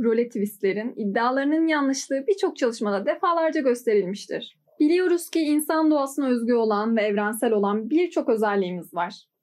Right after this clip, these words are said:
Kıvrımlı vücuda sahip olan kadınların daha çekici bulunması da bu özelliklerden biri. Kadınlar hiçbir erkeğin karşılaşmadığı, evrimsel olarak çok kritik bir adaptasyon problemiyle karşılaşır.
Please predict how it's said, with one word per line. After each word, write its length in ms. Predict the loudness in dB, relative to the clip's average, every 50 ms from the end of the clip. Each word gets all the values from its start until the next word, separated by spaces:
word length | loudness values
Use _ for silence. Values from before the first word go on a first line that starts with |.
| _ _ _ _ -10
Kıvrımlı 460 | -4 -2 0 2 2 2 2 2 0
vücuda 320 | -2 -2 -4 -2 -2 -2
sahip 420 | -2 -2 -2 -2 -2 0 0 0 0
olan 240 | 0 2 2 0 0
kadınların 600 | 0 0 0 0 0 0 -2 -2 -2 -2 -2 -2
daha 180 | -2 -4 -4
çekici 400 | -6 -6 -6 -6 -2 -4 -4 -2
bulunması 500 | -2 -4 -4 -4 -4 -4 -6 -8 -8 -4
da 200 | -2 -2 -2 -2 -2
bu 140 | 0 0
özelliklerden 840 | 0 0 -2 -2 -2 -4 -6 -6 -6 -4 -4 -2 -2 0 0 0 0
biri. 280 | 0 0 0 -2 -4 -6 _ _ _ -6 -4
Kadınlar 480 | -2 0 0 2 2 2 2 2 0 0
hiçbir 340 | 0 0 -2 -2 -2 -2
erkeğin 440 | 0 0 0 0 0 0 0 0 0
karşılaşmadığı, 1000 | 0 -2 -2 -2 -2 -4 -2 -2 -2 -2 0 0 2 2 2 2 0 -2 -2 -4 -2
evrimsel 460 | 0 2 2 2 2 0 0 0 0
olarak 320 | 2 2 2 0 0 -2 -2
çok 200 | -4 -4 -4 -2
kritik 420 | -2 -2 -2 0 -2 -4 -2 -2
bir 80 | -2 0
adaptasyon 600 | 0 -2 -2 -2 -4 -4 -4 -4 -4 -4 -4 -2
problemiyle 560 | -2 -2 0 2 2 4 4 4 2 0 -2
karşılaşır. 800 | -2 -4 -4 -4 -4 -6 -6 -8 -6 -6 -8 -10 -10 -12 _